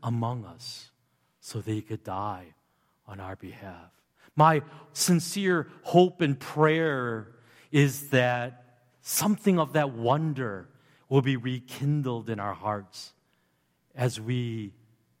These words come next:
spend this Advent season meditating on this Christmas story once again.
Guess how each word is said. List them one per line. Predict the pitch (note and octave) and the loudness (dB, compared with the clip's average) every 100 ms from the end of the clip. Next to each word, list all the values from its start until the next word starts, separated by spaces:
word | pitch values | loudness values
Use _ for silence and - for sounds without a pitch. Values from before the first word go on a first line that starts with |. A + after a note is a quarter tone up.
| - | -14
spend | - - C#3 C3+ B2 | -8 0 2 2 -2
this | A#2+ G#2+ - - - _ - | -4 -4 -6 -8 -12 _ -6
Advent | C3+ A#2+ A#2+ A2 | -4 -2 -4 -4
season | - B2+ B2 A2+ G2+ F#2 _ _ _ _ - | -8 -8 -8 -10 -12 -18 _ _ _ _ -4
meditating | B2 B2+ C#3 D3+ C3+ B2+ A2 G2+ F#2 _ _ _ _ - | -2 -2 -2 -4 -6 -8 -8 -10 -14 _ _ _ _ -10
on | A2 | -8
this | G2+ - | -8 -12
Christmas | - A#2 - G#2 | -10 -10 -10 -12
story | - A2 G2+ F#2+ F2 _ _ _ - | -10 -10 -10 -14 -20 _ _ _ -20
once | G2+ - | -16 -14
again. | G#2 G2 G2+ A2 | -14 -18 -20 -20